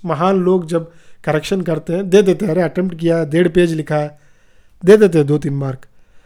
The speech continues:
तो उस अंदाजे में मेरे को लग रहा था कि मेरे को क्वेश्चन छोड़ना नहीं है। लेकिन प्रॉब्लम ये है कि सिर्फ एक लाइन दिया है फिल करने के लिए और वो वर्ड समझ में ही नहीं आ रहा है क्या है। और Google भी नहीं था उस ज़माने में ठक से हेल्प लेने के लिए।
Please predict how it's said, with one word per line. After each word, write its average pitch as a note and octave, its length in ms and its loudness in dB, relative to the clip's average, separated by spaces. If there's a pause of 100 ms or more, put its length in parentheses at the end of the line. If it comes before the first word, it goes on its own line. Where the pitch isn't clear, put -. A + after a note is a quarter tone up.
(220)
तो B3+ 80 -6
उस A#3+ 440 -4
अंदाजे G#3+ 380 0
में A#3 100 -2
मेरे G#3 180 -4
को A3+ 80 -2
लग G#3 140 2
रहा G3+ 120 -2
था G#3 80 -6
कि A3+ 60 -8
मेरे G#3+ 140 -6
को A#3 80 -10
क्वेश्चन G#3+ 400 -12
छोड़ना F#3 380 -4
नहीं C#3+ 160 -2
है। - 260 -16 (400)
लेकिन A#3 260 -8
प्रॉब्लम A3+ 500 2
ये A#3+ 140 -4
है A#3+ 60 -6
कि A#3+ 200 -10
सिर्फ A3 340 -12
एक G3+ 400 -4
लाइन F#3 300 0
दिया D#3 240 0
है C#3+ 120 -6
फिल E3 180 -6
करने D3+ 300 -6
के F3 80 -10
लिए D#3 280 -10 (380)
और G#3+ 120 0
वो G#3 140 -4
वर्ड G3+ 220 -4
समझ D#3+ 360 -2
में G3 80 4
ही A3+ 60 6
नहीं A3+ 160 4
आ G3 80 4
रहा F3 100 0
है D#3+ 60 -4
क्या C#3+ 220 -6
है। C#3+ 180 -12 (1200)
और A3 240 -10 (280)
Google B3 340 0
भी C#4 80 -2
नहीं G#3 200 4
था D#3 80 2
उस C#3 140 -4
ज़माने C#3+ 320 -8
में C#3 260 -12 (300)
ठक - 180 -12
से F3+ 140 -2
हेल्प D#3 500 -6
लेने C#3+ 220 -4
के C#3+ 120 -14
लिए। C3+ 240 -12